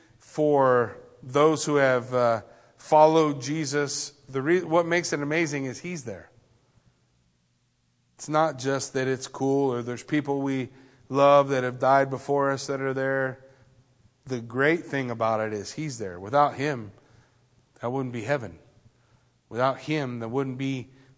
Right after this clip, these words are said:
paradise. Without Him, that would be nothing. One of my favorite things to look at and think about, after the Exodus, the children of Israel mess up, and God says to them, "Look, uh, you know what?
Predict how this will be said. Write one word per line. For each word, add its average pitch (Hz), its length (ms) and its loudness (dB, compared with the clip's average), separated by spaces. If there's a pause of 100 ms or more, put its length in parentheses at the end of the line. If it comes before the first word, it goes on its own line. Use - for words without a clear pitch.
paradise. 123 580 0
Without 127 280 0
Him, 151 340 -2
that 127 160 -6
would 127 160 -8
be 127 200 -6
nothing. 120 500 -6 (1200)
One 151 140 2
of 160 60 2
my 156 140 8
favorite 160 420 6
things 156 280 0
to 147 80 -2
look 147 260 2
at 143 400 6
and 123 180 -4
think 151 220 0
about, 135 300 4
after 156 340 8
the 143 160 4
Exodus, 151 680 2 (1300)
the 135 100 -4
children 165 380 4
of 151 100 2
Israel 156 400 4
mess 143 360 4
up, - 520 8 (760)
and 143 200 -4
God 180 320 10
says 180 360 4
to 190 60 2
them, 165 220 4
"Look, 196 320 4
uh, 214 320 0
you 208 100 -2
know 214 100 0
what? 214 420 4